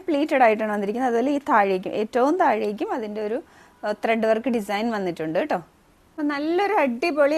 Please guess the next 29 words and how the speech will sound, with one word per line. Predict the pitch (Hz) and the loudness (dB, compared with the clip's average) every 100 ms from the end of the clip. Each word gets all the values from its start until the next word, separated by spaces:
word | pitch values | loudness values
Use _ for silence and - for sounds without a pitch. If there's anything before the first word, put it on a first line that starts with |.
| 277 | 6
എലൈൻ | 254 269 311 | 6 2 2
ടോപ്പ് | 269 262 | 2 2
ആണ്. | 247 277 - | 0 -2 -4
സ്ലീവ്സ് | 285 277 302 392 311 | -4 -2 -2 0 -2
ഇല്ല | 285 269 | 0 2
എന്ന് | 285 311 | 2 2
വിചാരിക്കേണ്ട, | 269 254 254 277 269 | 4 4 2 0 0
ഇതിലേക്ക് | 247 233 269 415 _ | 2 0 -2 -6 _
ത്രീ | 302 330 392 | -2 0 2
ഫോർത്ത് | 330 302 392 | 2 2 -2
സ്ലീവ്സിന്റെ | 302 277 302 269 294 | -2 -4 -4 -2 0
മെറ്റീരിയൽ | 254 233 247 269 | -2 -4 -4 -2
ഇതിൽ | 247 262 | -2 -2
അറ്റാച്ച്ഡ് | 262 220 220 - 240 | 0 2 2 2 -2
ആണ് | 196 220 | 0 0
ട്ടോ. | 269 - - _ - | 0 -2 -12 _ -2
ഇവിടെ | 233 262 | 2 2
ഇങ്ങനെ | 254 269 | 2 0
വന്നിട്ട് | 240 226 269 | 0 0 -2
ഇവിടേക്ക് | 226 240 285 | -2 -2 -2
ത്രെഡ് | 262 247 254 | -2 0 0
വർക്ക് | 269 294 | 0 0
ആണ് | 269 240 | 2 2
വന്നിരിക്കുന്നത്. | 240 226 220 233 427 640 - | 2 0 0 2 0 0 -8
പ്ലീറ്റഡ് | 277 254 254 285 247 | -6 -4 -2 0 2
ആയിട്ടാണ് | 226 233 233 | 2 0 0
വന്നിരിക്കുന്നത് | 226 214 202 214 294 | 0 -2 -4 -2 0
ട്ടോ. | 320 | 0
നല്ല | 247 254 | 0 0